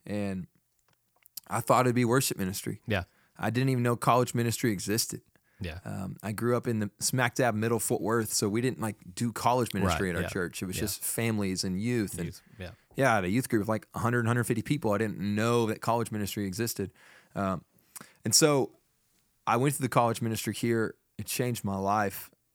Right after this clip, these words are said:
Speaker 1: and it began to, for the first time in my life, I began to have community. Um, we can talk more about that. But I,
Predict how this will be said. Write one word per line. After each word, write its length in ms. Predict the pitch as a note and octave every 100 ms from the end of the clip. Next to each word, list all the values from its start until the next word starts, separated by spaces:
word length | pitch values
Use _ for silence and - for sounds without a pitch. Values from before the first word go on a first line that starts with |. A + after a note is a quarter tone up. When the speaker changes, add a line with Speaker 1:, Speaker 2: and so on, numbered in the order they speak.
| _
Speaker 1:
and 120 | G#2+ G#2
it 120 | G2
began 320 | G#2 A2 G#2 -
to, 300 | G#2 F#2+ F2+ - _ _ _ -
for 80 |
the 80 | A#2
first 240 | A2+ A#2+ -
time 80 |
in 20 | A2+
my 120 | G#2
life, 340 | G#2 G2+ - -
I 80 | G2+
began 240 | G#2 A2
to 40 | G2+
have 220 | G2 -
community. 640 | G2 F2+ A2+ A2 G#2+ G#2+ _ _ _ _ _ -
Um, 260 | F#2+ F2 F#2
we 60 | G#2
can 80 |
talk 180 | G#2+ F#2+
more 160 | G2+ G2
about 220 | F#2 F2
that. 240 | F#2 F#2 - - B2
But 260 | A#2+ G#2+ - _ _ _ _ _ _ _ _ _ -
I, 720 | A2+ A#2+ A#2+ A#2 A2 G2+